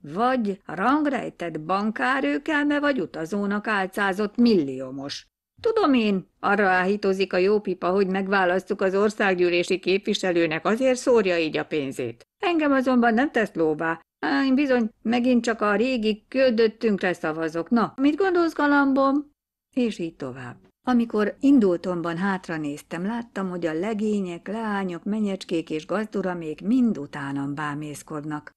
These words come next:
Kalapommal visszaintegettem, ők pedig utánam kiabáltak: "Szerencsés utat! A viszontlátásra!" Egy recsegő hang azonban, nyilvánvalóan a pálinkaivó atyafié, közbe óbégatott:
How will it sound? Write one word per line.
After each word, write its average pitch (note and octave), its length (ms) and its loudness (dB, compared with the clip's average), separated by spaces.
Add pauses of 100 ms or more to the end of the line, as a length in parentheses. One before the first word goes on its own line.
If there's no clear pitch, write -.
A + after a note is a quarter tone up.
(340)
Kalapommal G3 640 0
visszaintegettem, F#3+ 1040 -6
ők C#3+ 260 -4
pedig E3 400 -6 (100)
utánam G#3+ 520 -4
kiabáltak: D3+ 840 -8 (180)
"Szerencsés C#4 640 0
utat! C4 460 0 (260)
A - 40 -2
viszontlátásra!" D4 1200 2 (460)
Egy A#3 140 0
recsegő E3 480 -2
hang F3 280 -2
azonban, F3+ 600 -2 (180)
nyilvánvalóan E3+ 800 0
a D#3+ 100 -6
pálinkaivó E3 1040 -4
atyafié, F#3 760 -4 (220)
közbe D#3+ 440 -4
óbégatott: D3+ 960 -4